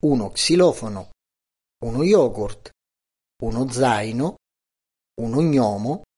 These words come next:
uno pneumatico, uno psicologo,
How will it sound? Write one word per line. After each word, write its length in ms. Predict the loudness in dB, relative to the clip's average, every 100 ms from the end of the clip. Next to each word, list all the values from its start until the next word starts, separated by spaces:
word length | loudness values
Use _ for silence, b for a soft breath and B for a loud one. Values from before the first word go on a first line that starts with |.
| _ _ _ _ _ _ _ _ 0
uno 220 | 2 0
pneumatico, 920 | 0 0 2 -2 -2 -8 -6 -8 -8 _ _ _ _ _ _ _ 0
uno 200 | 4 4
psicologo, 840 | 2 -2 2 4 6 4 0 -8